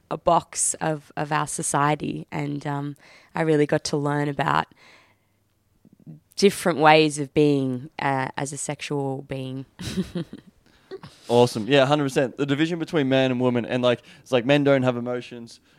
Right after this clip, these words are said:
Speaker 2: and women are always just emotional and that's it. Where it's like, no, it's not that. Men are very emotional. Like, on this course, you see really, like, myself. I'll speak for myself 'cause you gotta speak out your own experiences.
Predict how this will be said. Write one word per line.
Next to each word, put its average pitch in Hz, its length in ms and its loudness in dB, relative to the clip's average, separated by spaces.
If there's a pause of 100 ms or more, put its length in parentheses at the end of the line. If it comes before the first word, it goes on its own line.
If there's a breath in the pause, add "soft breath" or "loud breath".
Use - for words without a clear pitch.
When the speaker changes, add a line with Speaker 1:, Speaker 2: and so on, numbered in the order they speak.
(140)
Speaker 2:
and 117 420 -4
women 139 220 -2
are - 40 -4
always 139 320 4
just 135 200 -4
emotional 120 560 -2
and 117 180 -2
that's 117 240 0
it. 113 100 -6
Where - 80 -8
it's 131 80 -6
like, - 160 -2
no, 349 200 2
it's - 160 -2
not 254 260 -2
that. 120 280 2
Men 175 140 0
are 196 40 -4
very 165 240 0
emotional. 127 380 -2
Like, 120 180 -2
on 156 140 -6
this 156 100 -10
course, 135 320 -4
you 127 40 -10
see 127 200 -6
really, 131 320 -4 (340 soft breath)
like, 175 180 0
myself. 190 500 2
I'll 147 80 -4
speak - 260 -6
for - 60 -14
myself 143 280 -6
'cause 127 100 -12
you 107 60 -14
gotta 135 140 -4
speak 123 220 -6
out 110 120 -2
your 120 180 2
own 135 100 0
experiences. 120 540 2